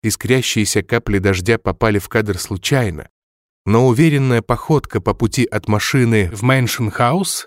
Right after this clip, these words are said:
и голубое платье миди от Виктории Бекхэм были тщательно продуманы. Если на улице все взоры были устремлены на супругов, на самом мероприятии внимание собравшихся целиком переключилось на ветеранов.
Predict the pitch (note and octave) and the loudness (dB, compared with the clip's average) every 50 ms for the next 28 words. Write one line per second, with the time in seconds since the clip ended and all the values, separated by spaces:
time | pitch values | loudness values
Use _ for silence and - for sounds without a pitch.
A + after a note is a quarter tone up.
0 | _ _ - A#2 A#2+ A2+ A#2 G#2+ A2 G#2 G#2 A#2+ A#2 A2 G2 F2+ G#2+ G#2+ A2+ A2 | _ _ -8 -6 -2 0 0 2 2 2 2 2 2 2 2 0 0 0 0 0
1 | G2 - A2 G2 F#2 G2+ A2+ A2+ G2+ F#2 G2 F2+ F2 - G2+ F#2+ - G2+ G2+ - | 0 0 0 0 2 2 2 2 0 0 -2 -2 -2 -4 -6 -6 -4 -4 -6 -4
2 | - - A#2 A2 G2 F#2 F2+ F2 E2 F2+ F3 E3+ - - - F2+ F2 - _ _ | -2 0 2 2 2 2 0 0 0 0 0 -2 -2 -8 -10 -10 -10 -10 _ _
3 | _ - - A#2 G3 A3+ G#3+ G#3 E3+ - - D#3+ E3 - F3 D#3+ D#3+ D3+ - D3+ | _ -6 -2 0 2 2 2 2 0 2 2 2 2 2 2 0 0 0 0 0
4 | D3 B2 G#2 F#2+ E2 D#2+ C#2 C2 B1+ - - _ _ _ _ _ _ _ _ - | -2 -2 -2 -4 -6 -6 -8 -12 -14 -16 -20 _ _ _ _ _ _ _ _ -4
5 | G#2 A2 A2 - - A2 G#2+ A2 A2 - C3+ B2+ G#2 A#2+ - - G#2+ F#2 - - | -2 0 0 0 2 2 2 2 0 0 0 0 0 0 0 -2 -4 -4 -2 0
6 | B2 A#2 G2+ F#2+ F#2 A2+ A2 G#2 G2 F2+ F2 G2 F#2+ G2 F#2+ - - - G#2+ G#2+ | 0 0 0 0 2 2 2 2 2 0 2 2 2 2 0 -2 -2 0 0 2
7 | G#2 G#2+ G#2+ G#2+ A2+ G#2 F#2+ F#2 F2 - - F2+ - - A2 D#3 E3 F#3 G3 - | 2 4 4 2 2 2 0 0 -2 -4 -6 -6 -2 0 2 2 2 2 0 -2
8 | - _ _ _ _ _ - B2 D3 - - D#3+ D3+ D3+ E3 F#3+ F#3+ F#3+ F#3 F#3+ | -6 _ _ _ _ _ 0 0 2 2 2 2 4 4 4 4 4 4 2 2
9 | F#3 F3+ F3+ F#3+ F#3 F#3 F3+ F3 - F#3+ F#3 F#3 E3+ _ _ _ _ - G2 A2 | 2 2 2 4 4 2 2 0 0 0 0 -2 -4 _ _ _ _ -4 0 2
10 | A#2 A2 G#2+ A2 B2 D#3 E3 E3 E3 D#3 - B2+ A2 A2 A2 C#3+ - - E3 C#3 | 2 4 4 2 2 2 2 2 2 2 0 0 0 0 0 -2 -2 -2 -4 -2
11 | - E3 D3 - - A#2+ G#2+ F#2+ - A2+ C#3 C#3+ - C#3 C3 - - G2+ F#2 - | -2 -4 -4 -2 -2 -2 0 0 0 -2 -2 0 -2 -2 -2 -2 -2 -4 -4 -2
12 | - A2 A2+ A#2+ A2+ - - G#2+ G2+ G2+ G#2+ - - A#2+ A2 D#2 B1+ - _ - | -2 -2 -2 -2 -2 -2 0 0 0 0 0 0 -2 -2 0 -2 -4 -6 _ -18
13 | - - | -20 -20